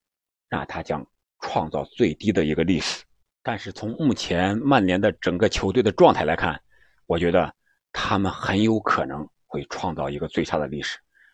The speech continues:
但是我也希望曼联能够触底反弹。从这场比赛第九十分钟，朗尼克的一个换人，我们可以看到，也可以说预示着曼联的一个新的希望吧。他换上了十七岁的小将加纳乔，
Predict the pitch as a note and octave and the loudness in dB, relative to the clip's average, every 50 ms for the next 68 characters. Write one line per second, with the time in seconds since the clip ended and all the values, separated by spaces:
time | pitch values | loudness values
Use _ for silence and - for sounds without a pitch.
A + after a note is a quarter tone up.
0 | _ _ _ - F#2 F2 - E2+ E2 F#2 F#2+ D#2+ D2+ - - G2 F#2+ F2+ E2 F2+ | _ _ _ -4 -4 -2 -2 0 2 4 4 2 2 0 0 2 2 4 4 4
1 | F#2+ F2 D#2+ D#2+ F2 F2 E2+ E2 F2+ F2 D#2+ - _ _ _ _ - - - - | 2 2 2 0 -2 -2 -2 0 0 -2 -2 -4 _ _ _ _ -8 -6 -2 0
2 | F3 B2+ E2 - D#2+ D#2 F2 - - C2+ - - - - A#1+ - _ _ _ _ | 0 0 0 0 -2 -2 -2 -2 -2 -4 -4 -4 -8 -8 -8 -10 _ _ _ _
3 | _ _ _ _ _ - - A2+ A2 G2+ - C#3 G#2+ - G#2+ G#2 G2+ F#2 F2 - | _ _ _ _ _ -12 -10 -8 -4 0 2 2 2 2 0 0 0 -2 0 2
4 | A2+ G2 F2+ E2+ D#2+ D#2+ - _ - A#2+ F#2+ - - - F#2+ E2 E2 - - - | 4 4 4 4 2 0 -2 _ -2 -4 -2 -2 -2 0 2 2 2 0 -2 -2
5 | A#2 A#2 A2 A2 A2 A2+ A2+ - _ _ _ _ - - D2+ D2 D#2 F2+ F2+ - | 0 2 4 4 4 2 2 -2 _ _ _ _ 2 2 2 2 2 -2 -2 0
6 | - E2 D#2+ F2+ F2 F#2+ - - A2 F2 D#2 D#2+ E2+ F#2+ F2+ - _ _ _ _ | 0 2 2 2 2 2 4 4 4 4 6 4 4 2 0 -4 _ _ _ _
7 | _ _ - F#2+ F#2 F2+ E2+ - - F#2+ E2 - - - F2+ F2 E2 D2 - - | _ _ -8 -6 -4 -4 -4 -2 -2 -2 0 0 -2 -2 0 2 2 2 2 0
8 | _ _ _ _ _ _ _ _ _ _ _ _ _ _ - F2+ F2 - - C3 | _ _ _ _ _ _ _ _ _ _ _ _ _ _ -2 -2 0 2 2 2
9 | A2+ F#2 - A#2 A#2+ - - G3+ G#3 F#3 B2+ - - A2 F#2+ F#2 G#2 B2+ A2+ F2 | 2 2 2 2 2 2 2 0 2 2 2 2 2 0 0 2 2 2 2 2
10 | E2+ F#2 G2+ G2 F#2+ G2 G2+ G2+ - - - C#3+ D3 B2 - - - E3+ E3+ E3 | 2 2 2 2 2 2 2 0 -2 0 0 0 0 0 -2 -2 -2 2 2 2
11 | A#2 E2 - - - _ _ _ _ _ _ - - A#2+ G#2+ - - B2 A2 G2 | 2 2 0 -2 -4 _ _ _ _ _ _ -12 -10 -10 -8 -4 -2 -2 -2 -2
12 | - G#2+ G2 F2+ E2 - - - A2+ G#2+ - - - B2 - - B2+ G2 F#2+ - | -2 -2 -2 -2 -4 -4 -4 -4 -4 -4 -2 -2 -4 -2 2 2 2 4 2 2
13 | - - F#2 D#2 E2 - A#2 F2+ - - _ _ _ - - A2+ A#2 A#2 F#2 D#2 | 2 2 2 4 6 6 6 6 6 2 _ _ _ -2 2 2 2 2 2 -2
14 | - - D#2+ D#2 - | -2 -2 -2 -2 -2